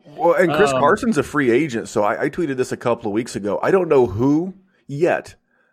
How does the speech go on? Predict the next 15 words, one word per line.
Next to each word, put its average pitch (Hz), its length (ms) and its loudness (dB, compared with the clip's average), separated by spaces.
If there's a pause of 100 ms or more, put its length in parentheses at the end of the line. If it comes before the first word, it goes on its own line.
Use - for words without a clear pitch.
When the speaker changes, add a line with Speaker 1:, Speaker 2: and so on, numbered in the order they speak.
Speaker 1:
I 131 60 -8
think 147 160 -4
at - 100 -8
some 127 240 -2
point 123 400 -4
this 113 200 -2
cloud 104 380 -2
will 107 60 -4
be 104 140 -6
lifted, 104 420 -4
but 104 140 -6
there 131 200 2
are 107 200 0
three 123 380 -8
teams 107 580 -6